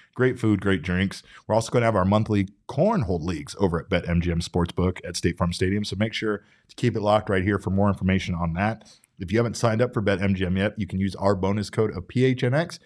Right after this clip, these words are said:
and you will get up to two hundred dollars in bonus bets on your first wager with Bet M G M. Here's how it works. Download the Bet M G M app and sign up using bonus code P H N X.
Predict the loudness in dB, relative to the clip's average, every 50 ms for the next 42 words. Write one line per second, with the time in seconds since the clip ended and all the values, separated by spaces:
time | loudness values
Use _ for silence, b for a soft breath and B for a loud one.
0 | B B B B B 0 2 4 4 4 4 4 2 2 -2 -6 -6 -2 0 0
1 | 2 2 4 4 4 4 4 2 0 0 0 2 2 4 2 2 0 -2 -4 -6
2 | -8 -8 -8 -8 -8 -8 -8 -4 -2 0 0 0 0 0 2 2 2 2 0 -2
3 | -2 -4 b b b b b 0 2 2 2 2 2 2 2 0 -2 0 0 0
4 | 0 0 0 0 -4 -6 b b b b b -2 0 0 2 2 0 2 2 2
5 | 2 2 0 -6 -12 -6 -2 0 2 2 2 2 2 2 2 0 0 2 2 0
6 | 2 0 0 0 2 2 2 0 0 0 2 2 2 2 0 -2 -4 -4 -2 0
7 | 2 2 2 2 0 0 0 2 2 2 0 0 2 2 2 2 2 0 0 -2
8 | -2 -2 -2 -4 -4 -4 -4 -4 -6 -6 -6 -6 -6 -10 -18